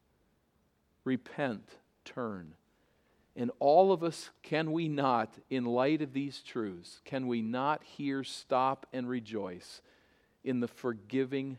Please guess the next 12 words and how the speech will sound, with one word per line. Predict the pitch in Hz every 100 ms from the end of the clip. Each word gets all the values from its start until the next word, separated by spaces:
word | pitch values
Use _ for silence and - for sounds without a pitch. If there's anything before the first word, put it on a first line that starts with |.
| -
grace | - 113 107 101 -
of | 95
God? | 95 82 87 - _ _ _ _ _ _ _ _ _ _ _ _ _ _ _ _ _ _ _
Through | - 160 175
his | 170 175
death | 139 151 135 120 -
and | 120
through | - 131 120
his | 135 123
resurrection, | 131 131 131 123 107 - - 98 - _ _ _ _ _ _ _ _ _ _ - _ _ _ _ _ _ -
there | 135 139
is | 156 147 139